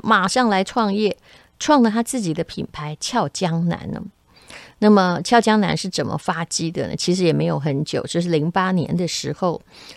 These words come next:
张兰用十天准备了八箱哦文件，去什么呢？去抢标，让“俏江南”的餐厅一举拿下了北京奥运会唯一的中餐的供应商，所以他就打响了。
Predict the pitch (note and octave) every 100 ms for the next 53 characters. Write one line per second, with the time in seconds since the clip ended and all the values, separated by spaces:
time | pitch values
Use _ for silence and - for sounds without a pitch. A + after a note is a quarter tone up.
0 | _ B3+ C4+ A#3 F#3+ A3 G#3 - E3 -
1 | A3+ A3 - F#3+ - - C4+ A3 F#3 -
2 | _ _ - G#3 A3+ - - A3 A3+ A#3
3 | C3+ - C#3+ A#2+ F#3 C4 A#3 - _ -
4 | C4 B3 G3 G3 A3 A#3 A#3+ - - C4
5 | A#3 - F#3 - - F3+ F#3 - - -
6 | - D4 C#4+ C4 - - D4+ C4+ C4+ C4+
7 | A#3 - _ _ F#3 F3 G#3+ G#3+ - B3+
8 | C4+ C#4 C4+ - D4+ - F3 D#3+ D#3+ F#3+
9 | A#3 F#3+ - D#3 C#3+ A3+ A#3+ - _ C#4
10 | B3+ G#3 G#3+ G3 F3+ G3 F3+ - D#3 D#3
11 | A3 A3+ G3 - - - _ _ - G#3+
12 | A3+ A3 - G3+ G#3 G3 E3+ - _ _
13 | _ E3 E3 F3+ C#3+ - D#3 - - B3+
14 | C#4 D4+ C4+ - C#3 C#3 A3 - - -